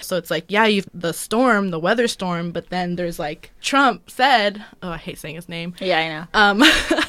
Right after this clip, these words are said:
Speaker 1: <laughs> like, "Oh, a storm is coming," and, like, that
Speaker 2: <laughs>
Speaker 1: storm, that storm is named many things, you know?
Speaker 2: Yeah.
Speaker 1: That storm is, like, Western settler capitalism that wants to continue across the globe, invading and destabilizing the Middle East and Africa and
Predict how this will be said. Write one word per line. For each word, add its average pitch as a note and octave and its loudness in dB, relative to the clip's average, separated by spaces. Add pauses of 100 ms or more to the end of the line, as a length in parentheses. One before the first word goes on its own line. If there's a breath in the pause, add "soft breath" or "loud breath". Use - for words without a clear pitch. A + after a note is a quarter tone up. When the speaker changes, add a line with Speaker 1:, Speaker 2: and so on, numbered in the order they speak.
(120)
Speaker 1:
<laughs> G4 -12
like, G3+ 2
"Oh, B3 6
a G#3+ 2
storm A#3 0
is A3+ 0
coming," G#3 -2
and, D#3+ -12
like, D3+ -12 (220)
that A3+ 2
Speaker 2:
<laughs> C4+ 4
Speaker 1:
storm, A#3 0 (280)
that F#3+ -6
storm B3+ 0
is A#3 0
named G3 0
many F3+ -4
things, F#3 -6
you E3+ -8
know? E3 -6
Speaker 2:
Yeah. E3+ -6
Speaker 1:
That E3+ -6
storm F3 -8
is, E3 -12
like, B2+ -6
Western F3+ -4
settler E3+ -2
capitalism D#3+ -2
that F#2 -8
wants D#3+ -8
to F3 -8
continue E3+ -8 (100)
across D#3+ -8
the E3 -10
globe, D3 -8
invading D#3+ -8
and D3+ -10
destabilizing D#3 -12
the D3+ -10
Middle D#3 -10
East - -14
and - -14
Africa - -12
and D#3 -16